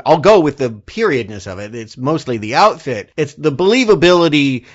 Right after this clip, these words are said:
that she could be swayed by darkness. The fact that she is pure and naive, that she will go, you know, with her raunchy school friend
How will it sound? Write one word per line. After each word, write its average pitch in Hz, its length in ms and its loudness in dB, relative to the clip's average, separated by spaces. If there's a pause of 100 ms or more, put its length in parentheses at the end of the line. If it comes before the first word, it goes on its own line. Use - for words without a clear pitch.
that 139 180 -6
she 170 120 -2
could 143 140 -4
be 135 120 -2
swayed 131 360 0
by 113 140 0
darkness. - 720 -10
The 151 100 -2
fact 185 240 0
that 165 160 -2
she 151 260 -4
is 165 360 -2
pure 175 520 0 (160)
and 135 380 -4
naive, 143 720 0
that 127 160 -6
she 147 220 -4
will 135 340 -2
go, 151 480 0 (160)
you 151 200 -8
know, 135 120 0
with 131 160 -2
her 131 220 0
raunchy 139 640 -4
school 156 340 0
friend 135 520 -2